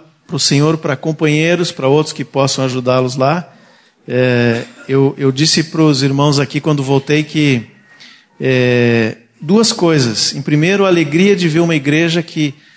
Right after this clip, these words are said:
s-, nós, nós usamos essa expressão, o bem-nascido, pra,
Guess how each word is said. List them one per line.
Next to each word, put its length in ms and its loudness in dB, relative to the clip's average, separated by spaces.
s-, 300 -8
nós, 360 0
nós 220 2
usamos 360 2
essa 180 0
expressão, 560 0
o 40 0
bem-nascido, 880 0
pra, 400 -2